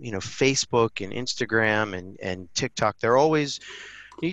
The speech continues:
doing security things to make it more challenging for people to exploit their pra-, platform, extract data, and gosh, you know, that's sometimes what we have to do for our investigation. So,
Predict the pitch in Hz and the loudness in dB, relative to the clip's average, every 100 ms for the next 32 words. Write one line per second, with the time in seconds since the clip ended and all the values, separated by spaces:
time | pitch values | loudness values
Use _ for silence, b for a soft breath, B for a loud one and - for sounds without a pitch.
0 | 175 254 285 - 170 - 120 104 104 98 | -2 0 2 0 0 2 2 2 0 -2
1 | - 110 101 101 101 98 101 95 95 90 | -2 -2 -2 0 0 2 2 2 0 -6
2 | 98 92 - 98 92 - 110 95 - 101 | -8 -6 0 2 2 -4 -10 -10 -8 -6
3 | - - 131 127 123 117 104 101 _ - | -4 2 4 4 2 4 2 2 _ -4
4 | 98 - 98 95 - 117 - - 123 - | -4 -4 -8 -8 -10 -2 0 4 2 2
5 | 113 104 104 98 95 - _ - - 113 | -2 2 2 2 -4 -20 _ -10 2 2
6 | 110 - _ - 120 107 110 123 - 131 | 2 -6 _ -14 -8 -2 0 0 0 0
7 | 139 123 107 110 110 104 98 - 95 123 | -2 -2 -2 -4 0 0 -2 -4 -4 -4
8 | - 92 92 90 87 85 90 92 85 87 | 0 2 4 2 -2 -4 -4 -2 -4 -6
9 | - 113 | 0 0